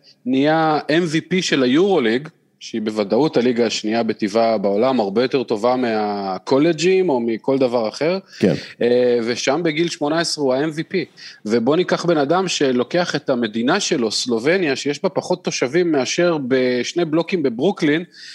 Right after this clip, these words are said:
Speaker 1: לוקח אותה לאליפות אירופה בגיל שמונה עשרה.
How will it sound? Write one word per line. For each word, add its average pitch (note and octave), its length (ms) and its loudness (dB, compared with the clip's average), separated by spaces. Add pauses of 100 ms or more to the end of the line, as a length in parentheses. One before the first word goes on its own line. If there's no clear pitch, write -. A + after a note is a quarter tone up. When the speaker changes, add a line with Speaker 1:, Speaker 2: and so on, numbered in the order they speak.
(240)
Speaker 1:
לוקח D#3+ 300 -2
אותה E3+ 160 2
לאליפות D3 480 0
אירופה D#3 440 2 (840)
בגיל C#3 240 2
שמונה C#3+ 340 0
עשרה. A2+ 340 -2